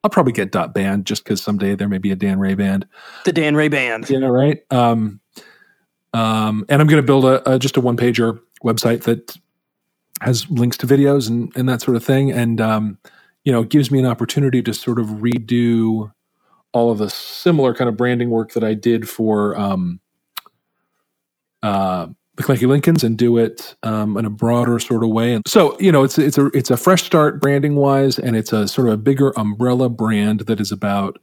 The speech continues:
Speaker 1: me personally and, um, the music that I do under a lot of different names.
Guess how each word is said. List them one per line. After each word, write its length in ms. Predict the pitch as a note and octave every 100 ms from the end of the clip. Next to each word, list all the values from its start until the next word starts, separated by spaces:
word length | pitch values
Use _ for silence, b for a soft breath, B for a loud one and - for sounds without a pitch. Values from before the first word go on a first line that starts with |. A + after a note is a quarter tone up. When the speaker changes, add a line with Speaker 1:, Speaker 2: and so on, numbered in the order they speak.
| -
Speaker 1:
me 320 | A2 A2 A2
personally 760 | - A#2+ A2+ A2+ A2 A#2+ C3 -
and, 420 | G#2+ G2+ G2 - - -
um, 520 | G2+ F#2 F#2 F#2 F#2+ _ _ _ _ -
the 380 | A2 G2+ F#2+ - -
music 380 | A#2 A#2 A2 A2
that 120 | A2
I 120 | G2+
do 300 | G2+ G#2+ G#2+
under 200 | G2+ G#2
a 60 | G#2
lot 180 | G#2 G#2
of 60 |
different 280 | G#2 - F#2
names. 420 | G#2+ A2 A#2 -